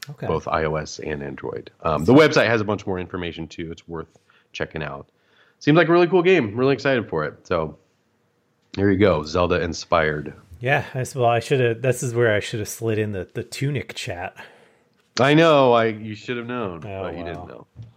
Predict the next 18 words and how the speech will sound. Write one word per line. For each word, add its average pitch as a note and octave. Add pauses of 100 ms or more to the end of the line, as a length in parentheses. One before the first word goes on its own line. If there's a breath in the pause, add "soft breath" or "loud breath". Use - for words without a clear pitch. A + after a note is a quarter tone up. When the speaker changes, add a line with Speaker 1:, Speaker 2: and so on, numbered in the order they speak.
(580 soft breath)
Speaker 2:
Um, G2
and A#2
that's G3
all E3+
I D#3
had D3+
to C#3+
talk D#3
about E2
this -
week. D2+
You F#2
got G2+
anything G#2+
else A2+
pressing? A#2 (640 soft breath)
Speaker 1:
Uh, G#2+ (1120 soft breath)
not F3